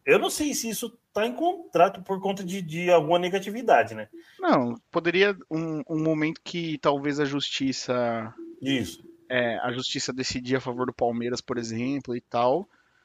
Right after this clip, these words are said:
Speaker 2: pode ter uma negociação nesse sentido de que, assim, tá bom, então vocês não vão pagar, mas a concessão vai diminuir pelos trinta anos que falta aí, vai virar dez, sei lá. Mas ela fala isso na entrevista, né? Ela fala assim, ó, "Do jeito que tá,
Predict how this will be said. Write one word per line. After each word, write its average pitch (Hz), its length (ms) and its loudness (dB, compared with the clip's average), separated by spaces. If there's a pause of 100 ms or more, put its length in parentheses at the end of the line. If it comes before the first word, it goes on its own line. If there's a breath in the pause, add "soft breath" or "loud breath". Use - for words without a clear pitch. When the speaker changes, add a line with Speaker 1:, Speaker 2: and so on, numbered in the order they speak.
(160)
Speaker 2:
pode 156 300 2
ter - 80 0
uma 160 140 2
negociação 160 640 -2
nesse 170 240 -4
sentido 170 480 -4
de 165 100 -12
que, - 80 -6
assim, 156 260 -2
tá 151 140 0
bom, 160 220 -4
então 120 200 -6
vocês 127 200 -6
não 135 60 -2
vão 131 120 0
pagar, 135 460 0
mas 156 160 -2
a 156 40 -2
concessão 156 480 -4
vai 147 120 -6
diminuir 147 420 -2
pelos 135 480 -6 (160)
trinta 127 340 -4
anos 123 220 -4
que 127 120 -10
falta 120 420 -4
aí, 127 260 -4
vai 147 140 -4
virar 139 560 -4 (640)
dez, 117 520 -2
sei 127 180 -10
lá. 110 160 -8 (640 soft breath)
Mas 123 180 0
ela 127 160 2
fala 143 300 0
isso 143 100 -6
na 160 80 -6
entrevista, 170 440 -4
né? 120 100 -2
Ela 120 100 -4
fala 131 140 -4
assim, 135 140 -2
ó, 123 40 0
"Do 123 140 -2
jeito 131 320 -4
que 135 120 -8
tá, 180 480 2